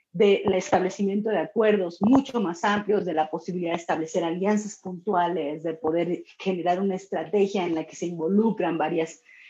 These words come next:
eh, actrices, digamos, de la, del devenir social. Y es así como hemos logrado alcanzar leyes, políticas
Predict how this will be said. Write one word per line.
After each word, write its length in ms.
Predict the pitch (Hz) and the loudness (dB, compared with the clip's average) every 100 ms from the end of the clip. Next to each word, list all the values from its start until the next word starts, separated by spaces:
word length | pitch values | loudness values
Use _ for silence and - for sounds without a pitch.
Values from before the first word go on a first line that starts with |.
| - - | -20 0
eh, 160 | 185 | 2
actrices, 800 | 175 190 - 208 214 208 196 185 | 4 2 0 2 2 4 4 6
digamos, 580 | 196 170 196 196 180 170 | 6 6 4 4 2 0
de 140 | 170 | 0
la, 320 | 160 151 147 202 | 2 0 -2 -2
del 240 | 185 180 | -2 0
devenir 400 | 170 160 180 185 | 0 0 0 -2
social. 540 | - 208 196 160 233 - _ - - | -4 -2 2 2 0 -6 _ -20 4
Y 160 | 208 | 10
es 160 | 208 240 | 10 8
así 300 | 302 269 254 | 2 0 0
como 280 | 285 233 190 | 2 2 2
hemos 340 | 202 208 208 | 0 -2 -2
logrado 1040 | 208 185 170 165 170 175 180 180 165 170 214 - _ - _ _ _ _ _ _ | -2 -2 0 2 2 2 2 4 2 0 -4 -10 _ -20 _ _ _ _ _ _
alcanzar 600 | 220 190 208 185 202 185 | -2 2 2 4 4 4
leyes, 600 | 180 156 175 170 165 - | 4 4 2 2 0 -2
políticas 500 | - 151 156 180 151 | -4 -4 -4 -8 -8